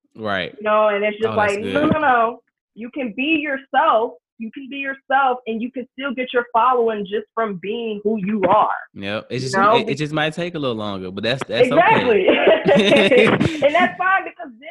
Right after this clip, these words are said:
Speaker 2: it's genuine.
Speaker 1: Yes,
Speaker 2: You know what I'm
Speaker 1: correct.
Speaker 2: saying? Because
Speaker 1: <laughs>
Speaker 2: then now, I, I feel like now that I've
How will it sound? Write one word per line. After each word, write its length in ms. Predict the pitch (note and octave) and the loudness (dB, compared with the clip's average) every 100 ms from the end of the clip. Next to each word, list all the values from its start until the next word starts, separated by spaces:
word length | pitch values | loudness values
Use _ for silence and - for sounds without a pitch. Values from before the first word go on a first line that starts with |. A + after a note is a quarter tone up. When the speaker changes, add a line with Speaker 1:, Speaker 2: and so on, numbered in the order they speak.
| E4+ | -18
Speaker 2:
it's 120 | B3 F#3+ - - | -18 -20 -20 -12
genuine. 440 | C4+ E4 D4 G#3 E3 | -8 -4 -4 -4 -8
Speaker 1:
Yes, 360 | A#2+ A#2+ G#2 G#2 | -2 0 0 -2
Speaker 2:
You 20 | |
know 60 | B3+ | -4
what 100 | B3+ | -2
I'm 80 | B3 | -2
Speaker 1:
correct. 360 | D3+ C#3 A#3+ - | 0 2 2 0
Speaker 2:
saying? 0 | C4 B3+ A#3 | -2 -4 -2
Because 180 | F#3+ F#3+ | -4 -2
Speaker 1:
<laughs> 0 | |
Speaker 2:
then 580 | C4 D#4 D#4+ C#4+ C4+ - _ _ | 2 4 4 2 -2 -10 _ _
now, 420 | A3 C#4+ D4 C4 B3 A#3 - | 0 0 2 0 -2 -4 -6
I, 100 | A#3 G#3 | -8 -8
I 40 | A3+ | -10
feel 100 | C4 | -10
like 160 | B3 A3 | -10 -8
now 140 | G#3 A3+ | -8 -8
that 100 | |
I've 120 | A3+ | -8